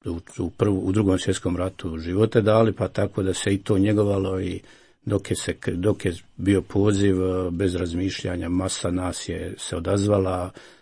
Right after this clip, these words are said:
e, pa evo, tristo sedamdeset, e, momaka od osamnaest do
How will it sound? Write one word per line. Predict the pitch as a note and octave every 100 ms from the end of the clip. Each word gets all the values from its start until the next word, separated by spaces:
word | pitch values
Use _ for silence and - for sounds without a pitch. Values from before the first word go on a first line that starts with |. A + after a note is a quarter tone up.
| _ -
e, | F2 E2+ F2+ - _ _
pa | -
evo, | G2 F2 - - _ -
tristo | G2+ - F2
sedamdeset, | - F#2 F2+ F#2 F#2+ G2+ E2+ - F#2+
e, | F2 F2 F2 F2+ F#2 F#2
momaka | F2 G2+ G2+ F#2+ - G2+ F2 E2 - - _ _ _
od | F2+ F2+ E2+
osamnaest | F2 E2+ - G2+ G#2 G2+ F#2+ F2 - F#2
do | E2+ F2+ F2+